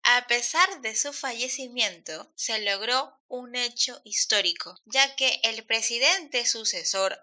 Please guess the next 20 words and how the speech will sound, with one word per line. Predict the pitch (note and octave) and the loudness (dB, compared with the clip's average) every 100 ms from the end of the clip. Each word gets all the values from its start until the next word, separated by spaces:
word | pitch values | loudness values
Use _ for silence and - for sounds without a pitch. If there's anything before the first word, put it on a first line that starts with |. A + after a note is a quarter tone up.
| _ | _
de | _ F#3 F3+ F3 - | _ -4 -2 -4 -2
John | - A3+ A3 | 0 0 2
F. | A3 A#3+ B3+ | 0 0 2
Kennedy | C4 C#4 A3+ G#3 A#3+ | 4 4 4 0 -2
promulgó | - B3 A#3+ B3+ C4 D4 E4+ - | 0 0 0 -4 2 2 2 -2
una | F4 F#4+ E4 A#3 | -12 -6 -2 0
ley | A#3 A3+ A#3 C#4+ _ - | 4 6 4 0 _ 0
de | F4+ | 2
derechos | D#4+ A3 A3 - A3+ | 4 2 2 0 0
civiles | A3 G#3 G#3 F3+ - - | 0 0 0 -2 -12 -2
que | C4+ C4+ D4 C#4+ | 4 6 4 2
consagraba | - D#4+ E4 - A#3 G#3 G#3+ G#3+ G#3 - | -2 -2 -2 0 2 4 4 6 4 2
la | B3 D4 E4+ | 2 4 4
igualdad | C#4+ A3 F#3+ G#3+ B3 - - A3+ | 2 -4 4 4 4 2 -14 -4
de | A3+ A3 | -2 -2
todo | - D4 D#4 D4+ D#4+ D#4 | 2 6 6 4 0 0
ciudadano | - C4+ B3 G3 G#3+ A3 A3+ - _ | -2 0 0 4 4 4 -2 -6 _
y | C4+ | -6
ciudadana | C4 - B3 F#3+ F#3 F3+ F#3+ - | -4 -4 -4 -2 0 0 -4 -4
estadounidense. | A3 G#3 - F#3 E3 E3 C#3 B2 - - | -4 -4 -6 -8 -8 -12 -14 -16 -14 -14